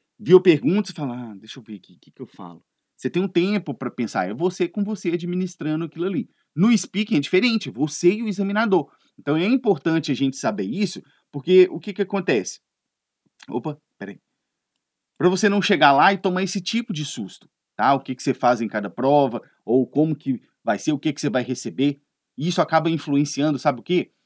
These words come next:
Uma coisa, duas coisas, na verdade. Tempo e performance. Sabe que são coisas diferentes?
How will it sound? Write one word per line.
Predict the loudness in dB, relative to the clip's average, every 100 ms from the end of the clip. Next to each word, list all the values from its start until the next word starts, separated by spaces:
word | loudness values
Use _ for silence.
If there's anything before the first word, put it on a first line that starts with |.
| _ -8
Uma | -4 -4
coisa, | -2 0 0 0 2 2 2
duas | -2 -2 -2
coisas, | -2 0
na | 0
verdade. | 0 0 -2 -4 -18 _ _ _ _ _ _ _ _ 0
Tempo | 2 2 0 -6 -8 _ _ _ -10
e |
performance. | -2 -2 2 0 0 -4 -10 -16 _ _ _
Sabe | 0 0
que | 0
são | -2
coisas | 0 0 -2
diferentes? | -2 2 2 -2 -12